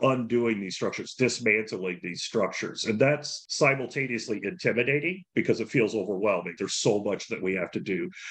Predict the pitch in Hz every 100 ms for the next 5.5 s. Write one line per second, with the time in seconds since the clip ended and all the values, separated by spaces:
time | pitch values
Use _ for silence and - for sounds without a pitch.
0 | - 139 147 175 208 - 185 190 - 139
1 | - 151 - 87 80 - - 127 139 127
2 | 117 - 139 139 127 120 151 139 92 127
3 | 151 98 95 90 - - 139 147 139 117
4 | - - 117 101 - 113 120 147 151 151
5 | 127 135 120 107